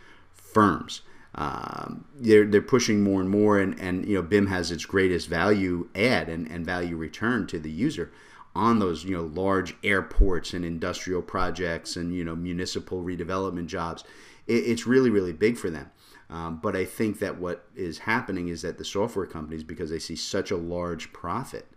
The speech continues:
coming out of those three D bim systems, they're pushing everybody into them.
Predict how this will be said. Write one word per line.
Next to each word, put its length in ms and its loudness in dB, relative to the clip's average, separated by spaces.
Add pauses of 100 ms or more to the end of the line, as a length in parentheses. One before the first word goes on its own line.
(460)
coming 340 -2
out 180 -4
of 80 -4
those 220 -6
three 180 -8
D 120 -10
bim 260 -12
systems, 500 -4 (320)
they're 100 -2
pushing 480 -2
everybody 640 -2 (540)
into 320 0
them. 180 -14